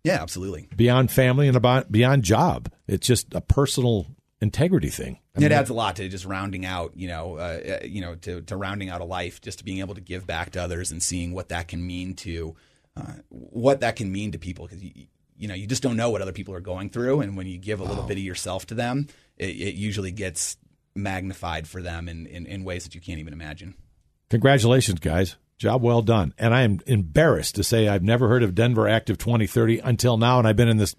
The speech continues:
Speaker 2: market thirty-two years. Now I feel like I've accomplished something myself, getting the word out,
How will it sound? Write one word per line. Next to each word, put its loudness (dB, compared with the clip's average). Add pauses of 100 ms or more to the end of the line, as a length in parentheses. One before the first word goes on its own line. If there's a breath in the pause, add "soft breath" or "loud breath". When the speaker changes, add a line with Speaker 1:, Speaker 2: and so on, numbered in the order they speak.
(120)
Speaker 2:
market 2
thirty-two 2
years. -2 (520)
Now 4
I 4
feel 2
like 2
I've 2 (220)
accomplished 4
something 4
myself, 2
getting -2
the 4
word 6
out, 0